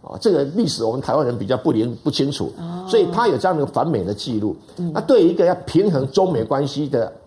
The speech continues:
Speaker 1: 呃，这个小马可仕，他先要平衡菲律宾内部的亲中跟亲美两股力量。
Speaker 2: 嗯。
Speaker 1: 所以要让两方面呢，都能够，能够交代得过去，先把菲律宾从目前的经济泥淖里面拉出来。那这样一来的话，他这个总统才坐得稳。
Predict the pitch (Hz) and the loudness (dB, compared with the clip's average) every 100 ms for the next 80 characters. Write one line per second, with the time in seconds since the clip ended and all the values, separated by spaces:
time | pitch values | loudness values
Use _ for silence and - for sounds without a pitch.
0 | - 110 151 113 110 95 123 107 95 107 | -12 -4 -2 0 0 0 0 -2 -4 -6
1 | - - - 190 196 208 208 - 151 180 | -10 -16 -6 -4 2 2 2 0 0 2
2 | 120 117 143 139 139 151 110 - 110 98 | 0 0 0 2 0 0 -2 -2 -4 -4
3 | - 151 151 156 143 147 143 151 139 90 | -2 0 2 2 2 0 0 -2 -2 -2
4 | 92 117 92 90 90 87 82 - _ 202 | -4 -6 -6 -8 -8 -8 -10 -14 _ -6
5 | 214 214 202 190 208 156 170 180 135 101 | -2 0 2 2 2 0 0 2 2 0
6 | 107 151 156 123 107 - 156 123 123 135 | 2 2 2 0 -2 2 2 2 -2 -2
7 | 95 120 135 143 123 139 98 104 123 95 | -4 -2 0 0 2 2 0 0 -2 -2
8 | 120 - - - - 196 156 98 160 160 | -6 -8 -12 -6 0 2 2 0 2 4
9 | 156 151 151 151 104 139 160 117 104 110 | 4 2 -2 -2 -2 0 0 0 -2 -2
10 | - 151 151 123 110 139 107 87 110 107 | -2 -2 0 0 0 0 0 -2 -2 0
11 | 120 113 123 113 78 - - - _ - | 0 0 -2 -2 -4 -10 -20 -20 _ -6
12 | 170 - 233 214 190 147 117 113 131 110 | -6 0 4 4 4 2 2 2 2 0
13 | - - 202 208 180 139 - 175 113 117 | -2 -4 0 2 2 2 2 2 0 0
14 | 135 403 - - 151 | 2 2 2 0 -4